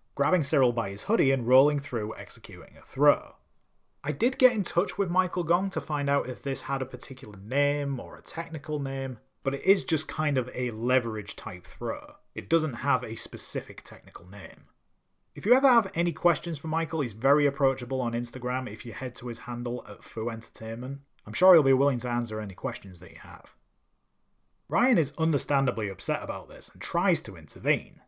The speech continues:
but gets a pretty <laughs> awesome roundhouse kick for his troubles. An enraged Cyril regains his feet and storms towards Jaya. And unlike Jaya, who was all about technique,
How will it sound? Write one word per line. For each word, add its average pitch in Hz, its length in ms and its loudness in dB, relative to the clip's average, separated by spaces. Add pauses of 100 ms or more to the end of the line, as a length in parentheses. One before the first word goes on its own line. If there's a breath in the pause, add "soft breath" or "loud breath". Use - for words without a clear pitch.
(100)
but 135 140 2
gets 190 200 8
a 147 80 0
pretty 202 640 8
<laughs> - 0 -
awesome 139 520 8
roundhouse 131 540 2
kick - 240 -6
for - 180 -14
his 87 100 -14
troubles. - 640 -2 (720)
An 147 80 -2
enraged 165 600 4
Cyril 160 340 4
regains 190 500 2
his 170 120 -2
feet 110 220 -2
and 104 100 -10
storms 147 540 2
towards 90 420 -8
Jaya. 123 420 -6 (360)
And 131 80 0
unlike 185 320 4
Jaya, 151 480 4
who 143 140 6
was 113 160 2
all 127 180 6
about 110 260 0
technique, 202 680 -2